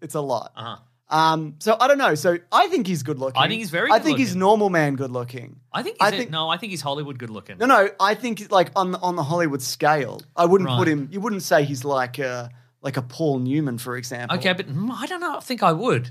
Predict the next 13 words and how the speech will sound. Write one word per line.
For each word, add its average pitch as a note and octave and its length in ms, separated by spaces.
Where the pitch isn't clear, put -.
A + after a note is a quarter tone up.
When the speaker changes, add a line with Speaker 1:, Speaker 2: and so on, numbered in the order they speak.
Speaker 1:
Yeah. C3+ 300
Speaker 2:
Like, G#3+ 280
think B3 400
about F3 320
Speaker 1:
I A3 100
bet C4+ 120
he's F#3+ 160
really D#3+ 360
good D3 160
looking C3 280
in B2 120
real A#2 160
life. A2+ 240